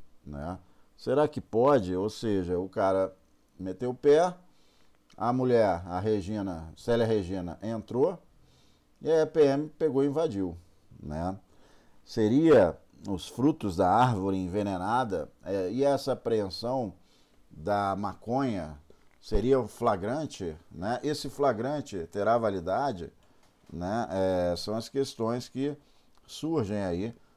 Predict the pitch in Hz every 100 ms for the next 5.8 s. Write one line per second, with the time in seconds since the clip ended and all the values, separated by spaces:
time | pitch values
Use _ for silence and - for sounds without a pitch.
0 | - 98 113 98 92 95 98 95 104 123
1 | 143 143 151 196 - 135 117 98 85 -
2 | 80 87 107 127 135 110 117 78 80 82
3 | 104 120 - - - - _ 101 113 107
4 | 113 127 - - - - _ _ - 107
5 | 104 98 95 90 90 82 76 67